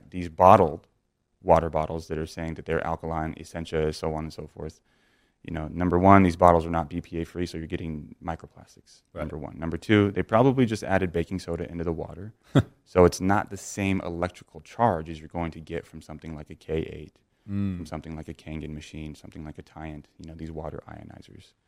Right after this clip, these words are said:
Speaker 2: Wow. 'Cause I've been paying so much extra for those Essentias and all those alkaline waters, but that's
Speaker 1: Oh.
Speaker 2: probably not the best move.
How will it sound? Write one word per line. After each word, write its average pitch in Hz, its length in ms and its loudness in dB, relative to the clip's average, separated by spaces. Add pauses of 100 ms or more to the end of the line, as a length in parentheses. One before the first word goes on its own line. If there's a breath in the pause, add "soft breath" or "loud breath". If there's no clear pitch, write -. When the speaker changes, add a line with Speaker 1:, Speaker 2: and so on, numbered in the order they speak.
Speaker 2:
Wow. 73 540 -2 (180)
'Cause - 100 -12
I've 90 140 4
been 98 100 0
paying 80 260 -10
so - 260 -6
much 82 180 -6
extra 80 320 -4
for 82 120 -12
those 78 360 -4
Essentias 80 600 -8
and 73 280 -14 (520)
all 80 120 2
those 78 140 0
alkaline 78 420 0
waters, 73 340 -4
but 76 320 -12 (220)
that's 92 180 2
Speaker 1:
Oh. 80 80 8
Speaker 2:
probably 85 160 4
not 78 220 -2
the 73 160 -12 (160)
best 78 240 -10
move. 80 280 -10